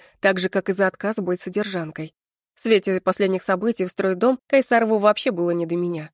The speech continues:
Тут и там слышались шепотки о сливах инсайдерской информации. От нас отказался крупный заказчик. По слухам, заключение важного контракта было под угрозой.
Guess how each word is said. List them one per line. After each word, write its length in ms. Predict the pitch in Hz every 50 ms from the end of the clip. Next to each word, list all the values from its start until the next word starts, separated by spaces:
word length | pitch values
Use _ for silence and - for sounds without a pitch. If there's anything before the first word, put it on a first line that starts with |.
| _ _ _ _ _ _ _ _ _ -
Тут 160 | - 262 262
и 40 | 285
там 200 | - 311 311 285
слышались 420 | - 269 285 285 - 269 262 247
шепотки 440 | - - 226 - 214 208 _ - 240
о 60 | 226
сливах 460 | 214 - - 220 240 226 240 233 - 220
инсайдерской 680 | 196 - - 196 185 185 170 180 - - - - 180
информации. 680 | 180 - - 208 202 190 175 165 - - - 156 156 - _ _ _ _ _ _ _
От 180 | - 190 -
нас 260 | 190 190 202 226 -
отказался 580 | 262 247 - - 247 220 233 247 247 - - 247
крупный 320 | - 180 175 - 185 185
заказчик. 680 | 185 180 208 202 - 165 160 151 - - - - - _ _ _ _ _ _ _ _ _ -
По 120 | - 240
слухам, 360 | - - 294 240 - 190 180
заключение 500 | 185 175 180 190 185 - - 202 190 185
важного 360 | 175 180 180 - 190 180 185 -
контракта 500 | - 185 180 - 233 233 - - - 175
было 320 | 170 170 175 175 180 180
под 180 | - 185 175 202
угрозой. 480 | 202 214 233 233 208 180 165 160 156